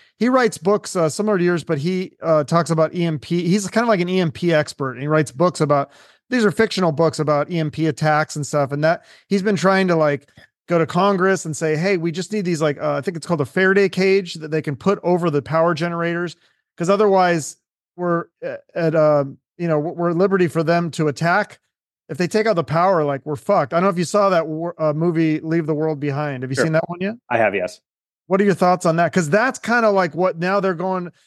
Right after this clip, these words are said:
Speaker 1: they're taking his idea of the E M P attack. That's basically what that was. And then once they take out the power, like you said, we're very comfortable. But if we aren't comfortable,
Speaker 2: Hmm.
Speaker 1: then we start attacking each other. It's kinda scary.
Speaker 2: The movie was okay.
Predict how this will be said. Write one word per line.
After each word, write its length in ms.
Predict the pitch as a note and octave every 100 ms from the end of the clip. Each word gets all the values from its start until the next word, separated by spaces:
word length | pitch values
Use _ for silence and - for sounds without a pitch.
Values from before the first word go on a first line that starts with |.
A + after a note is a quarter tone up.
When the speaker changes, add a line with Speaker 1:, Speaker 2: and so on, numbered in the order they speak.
| _ _ _
Speaker 1:
they're 120 | F3+ F3+
taking 280 | G3 F3+
his 160 | F3+ F#3
idea 360 | F3+ D3+ A3 G3
of 80 | D3
the 80 |
E 60 | E3+
M 120 | E3+
P 160 | C#3+ G#3+
attack. 300 | F#3+ D#3+ D3
That's 180 | D#3+ -
basically 400 | F3 F#3+ F#3 D#3+
what 220 | D#3 D3+
that 180 | D#3+ C#3+
was. 320 | F3+ F#3 D3+
And 160 | D#3+
then 220 | E3 E3 C3+ _ _ -
once 180 | F#3 G3+
they 80 | F#3
take 200 | G3 F#3
out 100 | E3
the 80 |
power, 320 | C3+ E3+ A3+ F3+
like 200 | F#3 F3+
you 40 |
said, 220 | F3 B3+
we're 80 | E3+
very 200 | D3+ G3+
comfortable. 540 | G#3+ C4 C4 D#3 C#3+ D3+
But 140 | E3+
if 100 | D#3+
we 220 | F3 D#3 -
aren't 240 | B3 F4
comfortable, 640 | - E3+ D#3 D3+ D3+ E3+ - _ -
Speaker 2:
Hmm. 180 | F#2+
Speaker 1:
then 360 | F3 G#3+ G3+ F#3
we 120 | F3
start 220 | D#3+ F#3
attacking 420 | D#3+ F#3 F#3 E3 D#3
each 180 | C#3
other. 400 | F#3+ A3 C#3+ A#2+
It's 100 | B2
kinda 200 | - F3 D3+
scary. 480 | - G3 C3+ A2+ G#2+ _ _ _ _ _ _ _ _ _
Speaker 2:
The 80 | D#3+
movie 220 | A#3+ C4+
was 120 | B3
okay. 400 | G#3 G3 D3+ D3